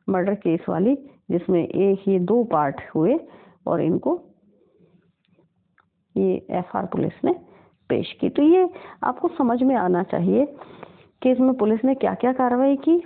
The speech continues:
और किस तरह कार्रवाइयाँ की हैं। तो वीडियो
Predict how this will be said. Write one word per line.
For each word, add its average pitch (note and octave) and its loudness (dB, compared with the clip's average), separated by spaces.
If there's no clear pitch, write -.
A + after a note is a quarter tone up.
और G#3 0
किस F#3+ -4
तरह A3 -2
कार्रवाइयाँ F#3+ 0
की A#3+ 0
हैं। E4 4
तो F3+ 0
वीडियो G3+ 0